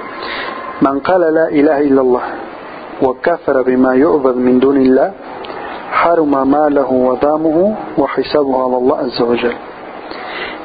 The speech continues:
Quien diga la ilaha illallah y rechaza cualquier otra cosa que es adorado además de Allah, sus bienes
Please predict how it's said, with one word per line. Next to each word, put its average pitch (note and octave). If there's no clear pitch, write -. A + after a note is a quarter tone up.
Quien E3
diga G3+
la F3
ilaha D3+
illallah C3+
y D3
rechaza C#3+
cualquier C3+
otra E3
cosa D3+
que C3+
es D3
adorado C#3+
además C3
de C3+
Allah, B2
sus C#3
bienes F#3+